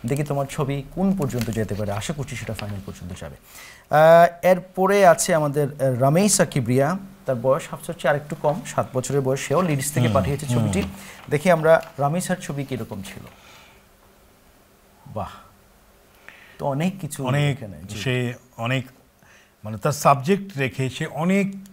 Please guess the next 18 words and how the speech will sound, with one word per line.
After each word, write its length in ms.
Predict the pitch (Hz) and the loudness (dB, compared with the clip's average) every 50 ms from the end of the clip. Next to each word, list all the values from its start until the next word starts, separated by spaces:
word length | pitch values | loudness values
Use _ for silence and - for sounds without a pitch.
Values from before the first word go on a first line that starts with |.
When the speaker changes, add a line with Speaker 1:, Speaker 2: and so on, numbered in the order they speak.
| - - _ _ - - - - - - | -20 -20 _ _ -20 -20 -20 -20 -10 -4
Speaker 2:
অনেক 460 | 160 175 185 185 190 190 185 190 170 | 0 2 2 4 4 2 0 0 2
লাইন 440 | 147 151 156 156 160 160 160 160 160 | 2 4 6 6 4 4 2 2 0
ইউজ 200 | 147 135 117 - | 0 -2 -2 -4
করছে, 240 | - 110 95 - | -8 -12 -8 -6
অনেক 320 | 135 143 160 165 165 160 147 | -4 -4 -2 -2 -4 -4 -2
Speaker 1:
হ্যাঁ। 120 | 139 139 | -2 -2
Speaker 2:
অসংখ্য, 540 | 143 - - 156 160 156 123 - 139 117 101 - - - - - - _ | -2 -2 -2 -4 -2 -2 -2 -4 -4 -6 -6 -8 -12 -20 -20 -20 -20 _
সে 300 | - - 151 147 147 143 127 120 - - - - - - | -6 -2 0 0 0 -2 -4 -8 -14 -18 -20 -20 -12 -6
অনেক 260 | - 165 190 190 196 | -2 0 0 0 2
টাইম 240 | 190 175 156 160 165 | 4 4 4 4 2
স্পেন্ড 300 | 143 - - 160 135 117 | 0 -2 -4 -4 -4 -4
করছে, 220 | - 117 - - 117 | -6 -8 -8 -8 -8
এটাতে 240 | 95 113 104 95 | -6 -6 -6 -6
বোঝা 240 | 104 101 107 95 104 | -6 -6 -6 -6 -6
যায় 180 | 98 101 98 98 | -6 -6 -6 -8
যে 200 | 92 107 104 101 | -6 -8 -8 -8
Speaker 1:
তাই 140 | 101 110 104 | -8 -10 -10
না? 180 | 104 120 151 | -10 -12 -12